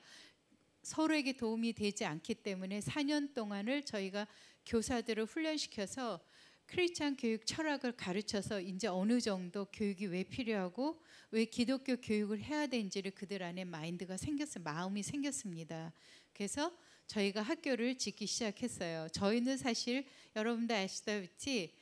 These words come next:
어떤 학교를 짓거나 건물을 짓거나 이런 거보다는 그들과 함께 사랑하고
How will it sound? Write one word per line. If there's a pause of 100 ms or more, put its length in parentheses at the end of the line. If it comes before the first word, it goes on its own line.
(220)
어떤
학교를
짓거나
건물을
짓거나
이런
거보다는 (380)
그들과
함께
사랑하고